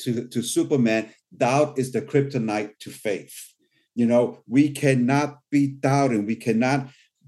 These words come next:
pu-, put ourselves in there. "Well, if God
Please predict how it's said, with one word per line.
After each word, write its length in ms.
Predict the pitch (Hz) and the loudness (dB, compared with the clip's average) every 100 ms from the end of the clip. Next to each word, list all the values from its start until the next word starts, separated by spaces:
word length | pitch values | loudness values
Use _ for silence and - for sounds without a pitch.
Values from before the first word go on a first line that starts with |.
| _ | _
pu-, 220 | - 135 - | -8 -8 -6
put 180 | - 156 | -2 2
ourselves 460 | 143 135 139 127 131 | 4 4 4 2 4
in 100 | 123 | 2
there. 180 | 127 | 2
"Well, 920 | 120 196 294 330 330 330 330 330 302 - _ _ _ _ - | 0 0 0 -2 -4 -6 -6 -6 -8 -10 _ _ _ _ -6
if 300 | 190 190 156 | -4 -4 -4
God 560 | 185 185 185 185 185 | 0 2 2 2 0